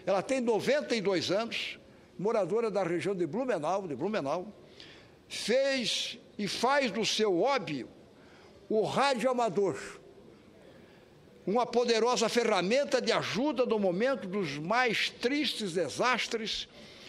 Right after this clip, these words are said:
como as enchentes que se abateram sobre o Val do Itajaí repetidas vezes. Contribuindo dessa forma, ela contribui para a preservação de muitas vidas. Então, ela foi homenageada, e eu tenho dito até hoje à tarde,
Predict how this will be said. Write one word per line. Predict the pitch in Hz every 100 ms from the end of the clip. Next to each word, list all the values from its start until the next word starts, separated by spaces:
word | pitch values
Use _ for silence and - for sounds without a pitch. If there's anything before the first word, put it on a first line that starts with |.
| - -
como | 220
as | 233 196
enchentes | 185 160 - 185 240 -
que | -
se | 208
abateram | 185 175 - 220 214
sobre | 175 - 202 185
o | 175
Val | 151 226
do | 202
Itajaí | 190 185 147 156 202
repetidas | 214 185 - - 285 233
vezes. | 160 180 - 113 - - - - - -
Contribuindo | - 226 - 190 139 269 285 170
dessa | 160 185 165
forma, | 120 190 233 190
ela | 190
contribui | - 240 214 156 127 208 254 208 - - - -
para | 220
a | 202
preservação | 196 196 196 175 165 - 202
de | 180
muitas | 180 185 185 120
vidas. | 127 151 - - - - - - -
Então, | 202 226 285
ela | 277 262
foi | 180 208
homenageada, | 240 226 202 156 123 208 233 208
e | 190
eu | 208
tenho | 202 202 180
dito | 135 220 233
até | 160 -
hoje | 196 160
à | 147
tarde, | 190 226 175 -